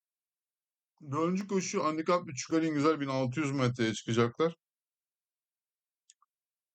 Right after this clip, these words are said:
Evet, e, burada üç numaralı safkan George Handel arkadaşlar. Eğer bir aksilik olmazsa biz bu atın kazanmasını bekliyoruz. Neden kazanmasını bekliyoruz? Bir kere öncelikle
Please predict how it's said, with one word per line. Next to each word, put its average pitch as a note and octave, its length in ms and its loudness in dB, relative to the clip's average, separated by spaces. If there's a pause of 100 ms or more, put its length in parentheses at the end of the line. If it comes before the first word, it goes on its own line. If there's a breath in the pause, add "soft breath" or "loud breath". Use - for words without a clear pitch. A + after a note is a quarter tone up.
(300)
Evet, D#3+ 320 -6
e, A#2+ 400 2
burada G3 220 -2
üç G3 280 -2
numaralı G3+ 340 2
safkan D#3 880 0 (340)
George E3+ 340 2
Handel D#3 320 2
arkadaşlar. A2+ 800 0 (680)
Eğer B2+ 500 0
bir C#3 220 -4
aksilik A#2 380 -2 (100)
olmazsa C3 600 2
biz C3+ 140 -4
bu C3 100 2
atın B2+ 180 -2
kazanmasını A2+ 540 0
bekliyoruz. F2+ 600 -2 (640)
Neden B2+ 480 0
kazanmasını G#2+ 580 -2
bekliyoruz? A2 340 -2
Bir A2+ 80 -6
kere A2+ 180 2
öncelikle A#2+ 480 0